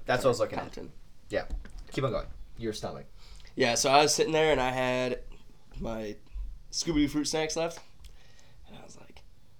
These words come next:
Speaker 2: "I really wanna eat those, but I feel sick, and I don't wanna eat those and just, like, fucking feel like dog shit going back to the
Speaker 1: Yeah.
Speaker 2: class."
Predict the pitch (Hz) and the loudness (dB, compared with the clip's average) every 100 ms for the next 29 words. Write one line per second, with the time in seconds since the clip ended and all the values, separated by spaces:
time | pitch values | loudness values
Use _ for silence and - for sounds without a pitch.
0 | - - - - - - - - - - | -18 -18 -18 -18 -18 -16 -16 -18 -18 -18
1 | - - - - - 127 123 117 117 113 | -18 -18 -18 -14 -8 -4 -2 -2 0 2
2 | 123 143 156 151 156 156 156 156 143 127 | 4 4 4 2 2 2 4 4 2 2
3 | 127 123 - - - 147 131 135 123 - | 4 4 0 -14 -2 -2 2 0 2 2
4 | 135 127 - 139 135 131 131 131 127 135 | 2 2 2 4 6 8 8 6 2 0
5 | 127 120 117 120 120 113 113 104 - - | 2 2 0 -4 -4 -4 -4 -4 -10 -18
6 | - - - - - 135 113 110 107 104 | -18 -18 -18 -18 -16 -10 -8 -8 -10 -6
7 | 101 101 92 - - - - - - 117 | -6 -6 -8 -14 -16 -16 -16 -18 -4 0
8 | 110 110 - 127 123 - 143 135 131 135 | 2 0 -2 -2 -2 2 2 4 6 4
9 | - 143 - 143 127 139 - | 6 4 8 8 8 4 0